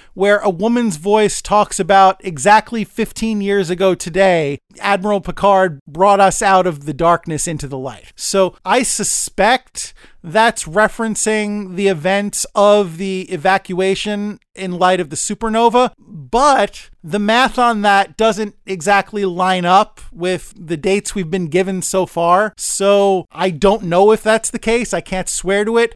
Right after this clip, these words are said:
So, you know, I think it's close to twenty based on what I've seen, but it could be anywhere from fifteen to twenty or another number entirely. <laughs> But, but that's where we are. It's been a while, I guess, is the salient point there.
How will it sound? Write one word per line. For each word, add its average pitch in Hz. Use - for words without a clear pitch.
So, 208
you 214
know, 180
I 214
think 240
it's 233
close 233
to 226
twenty 233
based 220
on 226
what 226
I've 226
seen, 240
but 208
it 208
could 262
be 240
anywhere 220
from 202
fifteen 226
to -
twenty 190
or 202
another 202
number 175
entirely. 143
<laughs> -
But, 226
but 254
that's 277
where 240
we 190
are. 139
It's -
been 254
a 233
while, 156
I 208
guess, 208
is 170
the 180
salient 190
point 156
there. 95